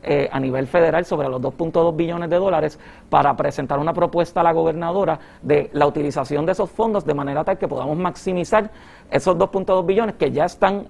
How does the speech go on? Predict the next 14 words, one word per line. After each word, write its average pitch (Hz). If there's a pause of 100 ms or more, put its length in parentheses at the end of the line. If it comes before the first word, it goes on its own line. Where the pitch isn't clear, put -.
en, 165
en 156
las 165
arcas 175
del 180
gobierno 185 (240)
para 135
darle 147
continuidad, 196 (420)
eh, 139
no 139
tan 185
solo, 214
¿verdad?, 180